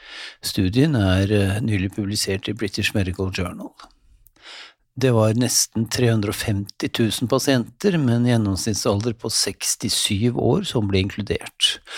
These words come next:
Alle hadde hatt hjertestans, eh, i tjue tjue eller i tjue tjueén mens de var innleggende på sykehus, og alle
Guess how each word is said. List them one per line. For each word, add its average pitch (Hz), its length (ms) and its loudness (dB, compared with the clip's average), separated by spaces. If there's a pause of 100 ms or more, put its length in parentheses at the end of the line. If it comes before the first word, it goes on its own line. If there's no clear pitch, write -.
(640)
Alle 113 240 4
hadde 143 160 4
hatt 135 220 2
hjertestans, - 840 0
eh, 127 320 4 (240)
i 113 240 2
tjue 110 320 0
tjue 127 400 0
eller 135 560 0
i 117 80 0
tjue 110 240 0
tjueén 127 480 2
mens 110 460 0
de 156 100 0
var 143 140 4
innleggende 117 500 2
på - 80 -12
sykehus, 151 680 -2 (460)
og - 140 -2
alle 156 260 6